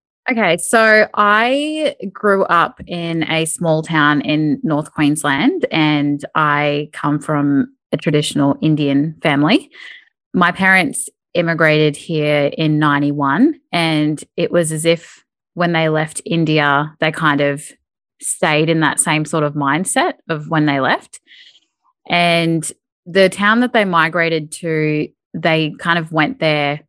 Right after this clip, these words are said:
because they were in agriculture and it was a big farming town, but it also came with a really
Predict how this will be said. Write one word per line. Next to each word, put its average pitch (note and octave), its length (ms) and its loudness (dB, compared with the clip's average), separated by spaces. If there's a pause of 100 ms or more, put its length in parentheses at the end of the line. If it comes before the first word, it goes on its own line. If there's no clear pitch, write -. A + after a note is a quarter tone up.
(220)
because D3+ 420 -2
they D3 280 0
were D3 200 0
in C#3+ 140 2
agriculture D#3+ 760 0 (180)
and D3+ 220 0
it - 80 -4
was D3+ 160 -4
a D3+ 60 -4
big D3 360 -4 (220)
farming D3+ 340 2
town, E3 400 0 (560)
but F3+ 200 0
it E3 100 2
also F3 400 2
came D#3 440 -2
with D3+ 120 -2
a D3+ 80 -2
really D3 560 -2